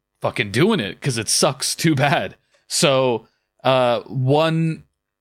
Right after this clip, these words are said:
one, uh, disgruntled employee had said that they could be making,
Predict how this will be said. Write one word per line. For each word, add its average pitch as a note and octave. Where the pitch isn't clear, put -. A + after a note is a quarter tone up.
one, B2+
uh, A#2
disgruntled B2
employee G2+
had G2
said F#2
that F#2
they G#2+
could D#3
be B2+
making, G#2